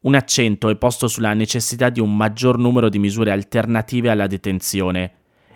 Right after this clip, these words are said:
e in effetti sono diverse migliaia i detenuti con una condanna definitiva inferiore o pari a tre anni di reclusione.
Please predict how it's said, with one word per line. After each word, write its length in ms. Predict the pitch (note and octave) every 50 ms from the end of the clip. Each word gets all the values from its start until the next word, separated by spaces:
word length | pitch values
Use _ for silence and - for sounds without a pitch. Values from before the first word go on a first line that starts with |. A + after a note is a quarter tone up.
| _ _ -
e 120 | - B2
in 100 | B2+ C3+
effetti 480 | C3+ B2 - - - A2+ G2+ - - G#2
sono 300 | - - A2+ A2+ A2+ A2
diverse 500 | G2+ G#2+ G#2+ A2 A#2 A#2 - - B2 A2
migliaia 640 | G#2+ G#2 F#2+ F#2 G2+ G#2+ G2 F#2 F#2 F2+ F2+ F#2 F#2
i 100 | F#2 F#2
detenuti 540 | F2+ G#2 G2 - A2 A2 A#2 A#2 A2+ A#2
con 120 | G2+ A2 G2+
una 220 | G2+ G2+ G2+ G2
condanna 520 | - - A2 G#2+ G#2+ G#2+ A2+ G#2+ G2+ G2+ G2
definitiva 600 | F#2+ G2 - - A2 A2 G#2+ - B2+ B2+ A2 G#2+
inferiore 880 | G2+ G2 G2 - - - A2+ A2 G#2+ A#2 B2 C3 C3 B2+ A#2+ G#2+ G2+ - _ _ _ _ _
o 100 | - A#2+ A2+
pari 280 | - B2 A#2 A2+ G#2+ G#2
a 80 | F#2+
tre 320 | - _ - A#2 A2+ A2 A2
anni 300 | A2 A2+ A#2 A2 G#2+ G#2
di 120 | F#2 G#2
reclusione. 800 | G2 G2 F2+ - G2 F#2+ E2+ E2+ F2+ F2 E2+ E2+ F2 F2+ F2+